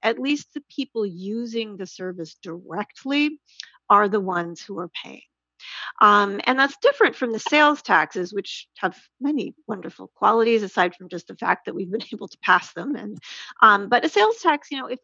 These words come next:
I never drive, I'm still paying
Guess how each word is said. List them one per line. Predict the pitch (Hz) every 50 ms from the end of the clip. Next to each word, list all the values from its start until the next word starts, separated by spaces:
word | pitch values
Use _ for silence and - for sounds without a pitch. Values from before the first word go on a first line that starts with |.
| -
I | - 247 247 269 285 294 269 233
never | 233 233 233 240 240 233 233 226
drive, | 214 190 196 208 214 247 269 254 208 190 185 180 175 170 180 180 165 208 - _ _ _ _ _ _ _ _ _ _ -
I'm | 226 240 247 254 262
still | 262 - - - - 240 233 220
paying | 214 - - - 240 226 214 208 208 202 196 190 190 190 202